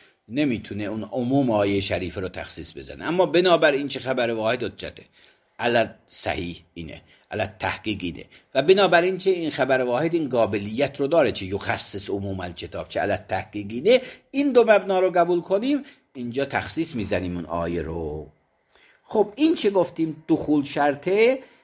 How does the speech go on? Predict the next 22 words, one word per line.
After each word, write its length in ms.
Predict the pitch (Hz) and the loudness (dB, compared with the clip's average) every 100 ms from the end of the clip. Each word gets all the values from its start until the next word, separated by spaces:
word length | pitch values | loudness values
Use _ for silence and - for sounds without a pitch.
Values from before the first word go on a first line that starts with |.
| _ _ - | _ _ -14
دیگه 220 | 208 247 | -4 2
در 200 | 226 202 | 4 2
اونجا 320 | 196 208 226 | 0 2 2
دخول 460 | 220 185 185 196 175 | 4 2 6 4 4
به 240 | 165 165 | 2 2
قبول 560 | 160 143 151 143 165 143 | 2 2 2 6 4 4
و 80 | |
دبر 500 | 127 151 147 220 240 - | 2 0 4 6 4 0
فرق 340 | - 135 143 127 | 0 2 2 0
نمی‌کنه. 560 | 113 82 - 85 90 117 | -2 -4 -8 -10 -6 0
و 100 | 165 | 4
یشفی 500 | 196 185 - - 147 | 4 2 -4 -8 -8
دبر، 580 | - 107 87 90 82 80 _ _ _ _ 98 92 - | -6 -4 -2 -2 -6 -10 _ _ _ _ -10 -10 -4
چون 320 | 214 196 131 | -2 -2 0
و-، 200 | 156 381 - - _ 110 | 0 0 -4 -12 _ -4
وطی 480 | 147 175 - - - - | 2 2 0 -14 -18 -8
به 120 | 113 | -4
او 300 | 135 190 220 | 0 0 -2
صدق 640 | - - - 156 143 127 | -8 -16 0 0 2 0
می‌کنه، 540 | 127 117 - 82 78 76 _ _ _ | 0 -2 -4 -8 -8 -12 _ _ _
کل 260 | - 202 | 4 4
قبول. 400 | 165 82 73 73 | 4 -4 -6 -10